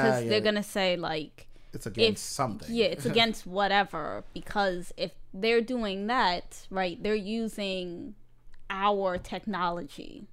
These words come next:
Speaker 2: Mm-hmm.
Speaker 1: or that's what they would say. So it's not fair. Like, they didn't make their own stuff. They're just using what we
Speaker 2: Well, it
Speaker 1: did.
Speaker 2: already existed, which
Speaker 1: Yeah.
Speaker 2: is, uh, you know, I, and that's the thing too. Like, some people who've tried to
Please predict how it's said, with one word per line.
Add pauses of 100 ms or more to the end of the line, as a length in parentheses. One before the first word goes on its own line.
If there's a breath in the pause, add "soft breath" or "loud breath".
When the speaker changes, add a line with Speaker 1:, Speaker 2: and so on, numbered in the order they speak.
Speaker 2:
Mm-hmm.
Speaker 1:
or
that's
what
they
would
say. (500 soft breath)
So
it's
not
fair.
Like,
they
didn't
make
their
own
stuff.
They're
just
using
what
we
Speaker 2:
Well,
it
Speaker 1:
did.
Speaker 2:
already
existed, (100)
which
Speaker 1:
Yeah.
Speaker 2:
is,
uh,
you
know, (680)
I,
and
that's
the
thing
too.
Like,
some
people
who've
tried
to